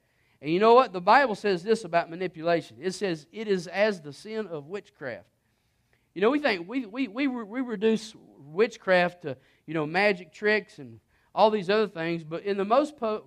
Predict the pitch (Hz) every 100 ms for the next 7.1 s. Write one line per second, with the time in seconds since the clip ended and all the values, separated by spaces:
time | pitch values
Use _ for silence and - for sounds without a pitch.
0 | 156 226 294 - 208 190 196 214 196 247
1 | - - 175 160 170 165 165 160 _ _
2 | - 165 160 - 233 254 254 247 214 190
3 | 240 285 202 175 165 160 175 165 156 190
4 | 170 214 262 - 226 214 170 202 233 196
5 | 175 185 190 202 _ _ _ _ 180 247
6 | 226 196 185 220 226 247 247 254 285 285
7 | 123